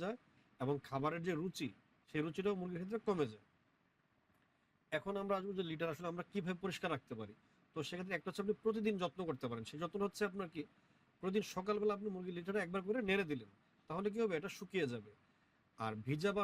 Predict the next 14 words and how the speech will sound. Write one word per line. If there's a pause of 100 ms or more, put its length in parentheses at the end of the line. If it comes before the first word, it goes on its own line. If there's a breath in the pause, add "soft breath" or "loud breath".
(100)
নোংরা
অংশ
যদি
থেকে
থাকে,
অর্থাৎ
পানির
ড্রিঙ্কারের
পাশে
যদি
ভিজা
অংশটা
বেশি
থাকে,